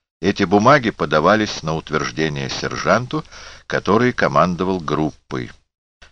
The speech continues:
Эйнсли ненавидел арифметику и поспешил закончить подсчёт как можно быстрее.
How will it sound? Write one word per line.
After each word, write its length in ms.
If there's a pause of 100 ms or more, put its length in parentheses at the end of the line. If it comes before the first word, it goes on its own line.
(140)
Эйнсли 600
ненавидел 640
арифметику 880
и 240
поспешил 720
закончить 680
подсчёт 600
как 240
можно 320
быстрее. 680